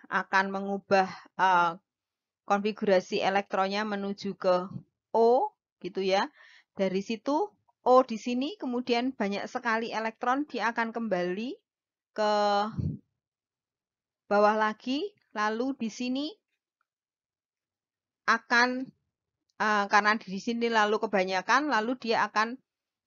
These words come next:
eh, bergerak ke O di sampingnya. Ya. Akan bergerak ke O di sampingnya,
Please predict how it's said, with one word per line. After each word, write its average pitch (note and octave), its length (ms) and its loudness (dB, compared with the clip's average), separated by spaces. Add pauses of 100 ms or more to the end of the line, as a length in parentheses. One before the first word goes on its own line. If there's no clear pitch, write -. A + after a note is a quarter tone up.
(120)
eh, G#3 160 4
bergerak G3+ 560 0
ke B3+ 120 2 (120)
O B3+ 400 6
di A3 320 -8
sampingnya. A3+ 800 -6 (2250)
Ya. D#3 320 -6 (880)
Akan G3 320 4
bergerak F#3+ 560 4
ke - 20 6
O - 220 2
di G3+ 80 0
sampingnya, G3 720 2